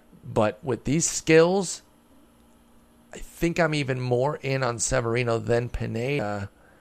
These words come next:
just because he's not allowing the homers, whereas Pineda is. But I could see putting either on my team right now if I need a pitching help. Um,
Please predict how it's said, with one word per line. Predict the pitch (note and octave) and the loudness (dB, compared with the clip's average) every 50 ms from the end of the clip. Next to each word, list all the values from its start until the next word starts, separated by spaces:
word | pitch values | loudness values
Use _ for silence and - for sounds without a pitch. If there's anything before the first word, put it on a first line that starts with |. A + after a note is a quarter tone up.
| _ _ - - - - - | _ _ -20 -20 -20 -10 -4
just | - C3 A2 | -4 -4 -2
because | - B2+ A#2+ - B2+ A#2 - - | -2 -4 -2 -2 -2 -2 -2 -4
he's | - B2+ B2+ A2+ G#2+ | -6 -6 -6 -4 -4
not | A2+ A#2 A2 A2 A2+ A2+ | -2 -2 0 0 0 0
allowing | G#2 G#2+ G#2+ G#2+ G#2+ G#2+ | -2 -2 -2 -2 -2 -4
the | G#2 G#2 | -4 -4
homers, | G2 G2+ A2 A2 G#2+ G#2 G2 G2+ | -4 -4 -4 -4 -4 -6 -6 -4
whereas | A2+ A2 G#2+ G#2 G2+ - | -2 -2 0 -2 -2 -4
Pineda | - - G#2+ A1+ A1+ A1 - - - - - | -6 -6 -6 -4 -4 -4 -6 -8 -10 -10 -10
is. | - - - - - - - - - _ _ _ - _ _ _ _ _ _ _ _ _ _ _ _ _ | -10 -10 -12 -14 -16 -16 -16 -16 -20 _ _ _ -20 _ _ _ _ _ _ _ _ _ _ _ _ _
But | - - F#3 | 2 2 2
I | G3 | 4
could | F#3+ G3+ F#3 | 2 0 -2
see | - - G#3 | -2 -4 -6
putting | F3 - - F#3+ F#3 F3 D#3 B2+ | -6 -4 -4 -4 -4 -4 -4 -2
either | C#3 E3+ E3 - E3 | 0 0 0 2 0
on | E3 E3 D#3+ | -2 0 -2
my | D#3+ D#3+ | -2 -4
team | D#3 - D3 C#3 B2+ B2+ | -4 -4 -6 -4 -2 -2
right | B2 B2 A#2+ | -2 -2 -2
now | A#2+ A#2+ A#2 A#2 | -2 0 0 0
if | A2+ - | 0 -2
I | A#2+ | -4
need | A#2+ A#2 A#2+ | -6 -6 -6
a | A#2+ | -6
pitching | A#2 - A2 G#2 - G#2 G2+ G2 | -6 -6 -8 -8 -8 -8 -8 -6
help. | G2+ G2+ G2+ G2 F#2+ - - - - - - - - - - _ | -2 0 0 0 -2 -4 -8 -20 -20 -20 -20 -20 -20 -20 -20 _
Um, | - - G#2 G#2 G2+ G2 G2 G2 G2 G2 F#2+ G2+ | -8 -6 -4 -2 -2 -2 -2 -4 -6 -8 -10 -16